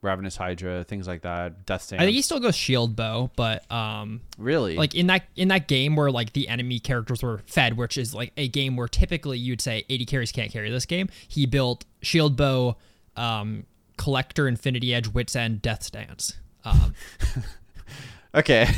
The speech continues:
Speaker 1: <laughs> There's maybe,
Speaker 2: I,
Speaker 1: there's
Speaker 2: I mean,
Speaker 1: zero tank
Speaker 2: Collector's
Speaker 1: items
Speaker 2: fine in
Speaker 1: in
Speaker 2: that
Speaker 1: there.
Speaker 2: game. Yeah, well, I mean, like,
Speaker 1: <laughs>
Speaker 2: well, Wit-, Wit's, like, they're off tank items, right?
Speaker 1: I
Speaker 2: Like,
Speaker 1: guess,
Speaker 2: Shield Bow
Speaker 1: yeah.
Speaker 2: is an off tank item, De-, Death Stance is an off tank item, Wit's End is an off tank item. Uh,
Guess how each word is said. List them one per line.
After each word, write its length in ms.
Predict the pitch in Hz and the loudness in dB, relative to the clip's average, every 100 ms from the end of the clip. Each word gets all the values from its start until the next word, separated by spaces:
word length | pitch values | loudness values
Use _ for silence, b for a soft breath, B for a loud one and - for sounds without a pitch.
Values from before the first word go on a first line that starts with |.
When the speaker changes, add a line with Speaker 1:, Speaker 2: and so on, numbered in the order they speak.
| - - | 4 4
Speaker 1:
<laughs> 260 | - - | 6 6
There's 340 | - 214 202 - | 8 6 6 -2
maybe, 560 | 208 196 185 180 160 - _ B | 4 6 6 4 2 -2 _ B
Speaker 2:
I, 40 | 220 196 | -10 2
Speaker 1:
there's 280 | 160 233 214 | 10 10 10
Speaker 2:
I 60 | 202 | 8
mean, 20 | |
Speaker 1:
zero 120 | 196 | 8
tank 0 | |
Speaker 2:
Collector's 280 | 269 - 254 | 8 8 10
Speaker 1:
items 120 | 117 | 10
Speaker 2:
fine 120 | 143 156 | 8 6
in 60 | 156 | 4
Speaker 1:
in 40 | |
Speaker 2:
that 120 | 131 120 | 4 4
Speaker 1:
there. 80 | |
Speaker 2:
game. 360 | 165 175 202 185 - - - | 4 4 4 0 -6 -20 -4
Yeah, 460 | 185 170 127 113 - | 4 6 6 2 0
well, 80 | |
I 60 | 180 | 4
mean, 120 | 196 | 4
like, 200 | 202 180 | 4 4
Speaker 1:
<laughs> 140 | 185 - | 2 2
Speaker 2:
well, 220 | 202 226 | 2 4
Wit-, 160 | 208 185 | 2 2
Wit's, 180 | 226 - | 2 2
like, 180 | 202 214 | 0 2
they're 140 | 208 175 | 2 4
off 220 | 185 - | 2 2
tank 180 | 123 107 | -2 -2
items, 260 | 107 113 | -8 -6
right? 180 | 120 131 | -4 0
Speaker 1:
I 20 | |
Speaker 2:
Like, 160 | 175 180 | 2 4
Speaker 1:
guess, 180 | 135 - | 4 6
Speaker 2:
Shield 160 | 180 | 6
Bow 60 | 170 | 8
Speaker 1:
yeah. 80 | 170 | 6
Speaker 2:
is 60 | |
an 60 | - | 4
off 180 | 139 139 | 0 2
tank 240 | 160 139 | 2 2
item, 220 | 135 139 | 2 2
De-, 240 | 131 139 131 | 0 -2 0
Death 200 | 160 151 | 0 0
Stance 220 | 135 127 | -2 -2
is 60 | 131 | -2
an 80 | 120 | -2
off 180 | 117 | -4
tank 240 | - 127 117 | -2 -2 0
item, 220 | 120 120 | -2 -2
Wit's 160 | 123 123 | -2 -2
End 160 | 117 | -2
is 80 | 117 | -2
an 60 | 104 | -2
off 180 | 107 | -4
tank 260 | - 110 110 | -4 -4 -4
item. 380 | 110 110 110 110 b b b - | -6 -4 -6 -8 b b b -12
Uh, 320 | 104 104 95 | -10 -8 -10